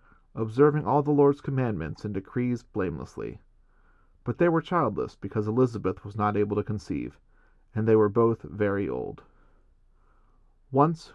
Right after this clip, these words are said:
when Zechariah's division was on duty, and he was serving as priest before God, he was chosen by lot, according to the custom of the priesthood, to go into the temple of the Lord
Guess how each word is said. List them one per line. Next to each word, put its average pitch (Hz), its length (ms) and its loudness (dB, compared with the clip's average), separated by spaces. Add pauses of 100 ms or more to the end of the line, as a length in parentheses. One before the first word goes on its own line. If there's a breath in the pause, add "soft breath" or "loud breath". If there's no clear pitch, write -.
when 123 140 0
Zechariah's 127 560 2
division 107 600 -2
was 101 160 -8
on 107 240 -4
duty, 90 340 -4 (400 soft breath)
and 107 160 -6
he 107 80 -4
was 107 180 0
serving 131 400 0
as 113 140 -6
priest 147 340 -2
before 127 320 -2
God, 80 440 -2 (400)
he - 100 -8
was 120 160 0
chosen 135 320 -2
by 131 140 0
lot, 87 420 -4
according 117 460 -4
to 113 80 -14
the - 80 -8
custom 113 360 -6
of 110 80 -6
the 113 60 -6
priesthood, - 560 -8 (560 soft breath)
to - 80 -20
go 113 220 0
into 131 160 -4
the 120 100 -4
temple 117 340 -4
of 110 100 -2
the 117 60 -4
Lord 85 360 0